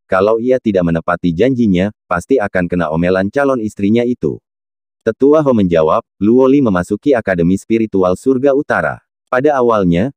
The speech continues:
Kepala Sekolah Akademi Spiritual Bela Diri telah berbicara secara pribadi, dan ingin merekrutnya. Namun Luo Li menolak, dan tetap memilih masuk ke Akademi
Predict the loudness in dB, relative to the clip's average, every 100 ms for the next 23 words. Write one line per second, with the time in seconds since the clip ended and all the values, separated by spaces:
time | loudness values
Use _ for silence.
0 | _ -6 0 0 0 -2 0 0 -2 -2
1 | 0 0 0 0 0 0 0 0 0 0
2 | 0 0 0 0 0 -2 -2 -4 -4 -2
3 | -2 -2 -4 -4 -4 -2 -2 0 0 -2
4 | -6 -12 -4 -2 -2 -2 0 0 0 -2
5 | -4 -4 -4 -6 _ _ _ _ _ _
6 | -4 0 0 2 4 4 2 2 0 0
7 | -2 -4 _ -4 -2 0 -2 -2 -2 0
8 | 0 2 0 -2 -4 -6 -4 -4 -2 -2
9 | -2